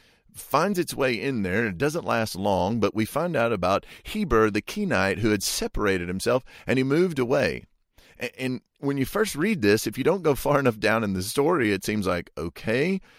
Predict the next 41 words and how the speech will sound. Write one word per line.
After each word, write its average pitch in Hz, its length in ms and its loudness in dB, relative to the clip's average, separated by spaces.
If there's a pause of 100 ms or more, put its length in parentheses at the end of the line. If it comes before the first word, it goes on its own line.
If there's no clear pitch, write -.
(180)
perhaps 85 760 -2 (300)
as 73 640 -6
the - 120 -10
author 87 400 -2
was 82 160 -4
putting 90 320 0
all 80 160 -6
this 143 200 -4
down, 95 320 -4
he 87 120 -6
just 80 380 -6
had 80 220 -4
that 85 180 -4
A 90 160 -2
D 87 120 -2
D 151 220 2
moment 180 460 0
'cause 85 340 -2 (380)
we 95 60 -2
were 98 100 2
talking 90 300 -2
about 87 200 -2
an 85 80 -4
army 175 460 0
and 90 180 -4
Deborah 156 460 2
and 90 120 0
all 90 280 -2
this 82 160 -6
sort 76 260 -4
of - 60 -6
stuff, 202 480 4
but 95 180 2
here's 95 280 -2
this, 87 340 -6 (380)
this 87 160 -4
guy 90 240 0
that's 107 180 -2
a - 20 -4
Kenite, 123 580 2
and 87 520 -4